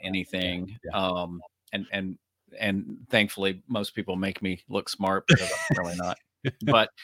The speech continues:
Speaker 1: but I, so when, when I, and it, so being on radio, I think I just got used to you turn on the mic and you start talking.
Speaker 2: Right.
Speaker 1: But then, then you get into live video. So, but I'm, I'm fascinated by, by that with, with the difference though between live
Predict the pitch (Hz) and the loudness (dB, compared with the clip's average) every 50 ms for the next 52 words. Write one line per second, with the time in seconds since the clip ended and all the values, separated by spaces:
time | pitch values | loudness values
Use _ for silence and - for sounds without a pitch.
0 | - - - - - - - - 135 151 160 151 156 165 165 - - 196 185 170 | -18 -18 -18 -18 -20 -20 -12 2 4 6 8 8 6 6 6 6 6 6 8 8
1 | 185 185 185 175 165 170 160 160 156 156 127 101 165 151 156 160 - 160 160 - | 6 6 4 4 2 4 6 6 6 6 6 4 4 2 2 0 -2 -6 -4 -4
2 | 135 - - 139 131 156 160 151 143 127 113 110 113 120 135 143 139 131 131 123 | -2 -2 2 4 4 6 6 6 6 4 4 6 6 6 8 8 8 8 8 8
3 | 117 113 113 110 110 107 107 107 - 139 120 120 113 104 117 110 - - 117 101 | 8 8 8 8 8 6 6 6 4 2 4 4 4 4 2 -2 2 2 2 2
4 | 104 107 110 - - 113 101 101 101 - 110 107 107 107 104 101 95 92 92 95 | 2 0 -2 -2 -2 -2 -2 -2 -2 -2 -2 0 2 2 2 2 0 2 0 0
5 | - - 98 90 - - 95 76 - - - - - - 71 - - _ _ _ | 0 -2 -4 -4 -2 -4 -4 -4 -2 0 0 0 0 -4 -10 -18 -18 _ _ _
6 | - 92 78 - - _ _ _ _ _ _ _ _ _ _ _ - - 131 120 | -6 -6 -6 -6 -14 _ _ _ _ _ _ _ _ _ _ _ -12 -8 -6 2
7 | 101 120 117 117 117 - - - - - - - - 143 151 147 139 123 123 139 | 6 6 8 8 6 4 0 -10 -18 -20 -20 2 6 8 8 8 6 4 2 2
8 | 156 156 135 113 113 113 110 101 101 95 92 92 90 90 87 87 110 131 143 135 | 4 4 4 4 4 2 2 0 0 0 0 0 0 0 -2 -2 0 0 2 2
9 | 117 98 87 90 90 - - 127 117 120 110 127 123 139 135 139 147 147 143 - | 2 2 2 0 -2 0 2 2 2 2 0 2 2 4 4 6 2 2 2 2
10 | 147 143 139 123 - - - 175 190 220 220 214 - - 160 139 117 110 196 101 | 2 2 2 2 -2 0 2 4 4 6 4 4 2 2 4 4 4 6 4 4
11 | 98 98 95 104 104 95 98 101 98 95 95 95 95 - _ _ _ _ _ _ | 2 0 2 4 4 6 6 6 4 4 2 0 -2 -4 _ _ _ _ _ _
12 | _ _ _ _ - 107 104 104 104 104 98 104 98 98 98 87 - 120 113 110 | _ _ _ _ 4 6 6 6 6 6 6 6 6 6 4 2 0 2 2 2
13 | 107 107 - - - - 107 98 113 113 107 - - 113 101 98 98 - 135 160 | 2 2 0 -8 -12 -12 -10 -2 0 0 0 0 -4 -4 -4 -4 0 4 4 4
14 | 175 - - 127 104 - - 107 101 98 95 95 - - 107 101 92 95 95 92 | 4 4 2 0 0 2 4 4 4 4 2 -2 -6 -4 -4 -4 -2 -2 0 2
15 | 95 98 98 95 95 98 95 92 92 90 - | 4 4 4 4 4 2 2 0 -2 -6 -10